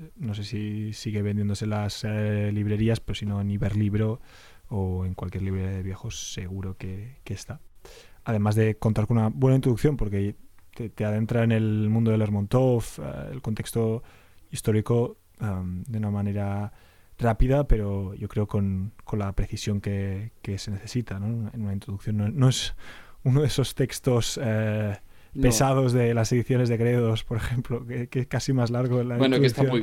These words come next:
Speaker 2: muy bien.
Speaker 1: Que está
Speaker 2: Está
Speaker 1: muy
Speaker 2: muy
Speaker 1: bien,
Speaker 2: bien,
Speaker 1: que, que
Speaker 2: pero
Speaker 1: está muy
Speaker 2: está muy
Speaker 1: bien.
Speaker 2: bien para una persona que quiera hacer un trabajo.
Speaker 1: Claro. <laughs> Pero bueno, está muy bien que estén, ¿eh? Y la verdad es que más de una vez, eh,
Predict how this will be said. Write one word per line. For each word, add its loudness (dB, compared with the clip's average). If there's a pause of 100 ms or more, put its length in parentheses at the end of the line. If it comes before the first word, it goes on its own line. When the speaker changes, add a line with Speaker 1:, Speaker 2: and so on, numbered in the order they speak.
(140)
Speaker 2:
muy -6
bien. -8 (120)
Speaker 1:
Que 2
está 4
Speaker 2:
Está 6
Speaker 1:
muy 6
Speaker 2:
muy 6
Speaker 1:
bien, 4
Speaker 2:
bien, 2
Speaker 1:
que, -6
que 0
Speaker 2:
pero 6
Speaker 1:
está 6
muy 8
Speaker 2:
está 6
muy 8
Speaker 1:
bien. 10
Speaker 2:
bien 4
para 8
una 6
persona 4
que 4
quiera 4
hacer 2
un 2
trabajo. 2
Speaker 1:
Claro. 4
<laughs> -6 (880)
Pero 6
bueno, 6
está 2
muy 6
bien 4
que -2
estén, -4
¿eh? -2
Y -6
la -4
verdad -2
es -4
que 0
más 0
de 2
una 2
vez, 0
eh, -4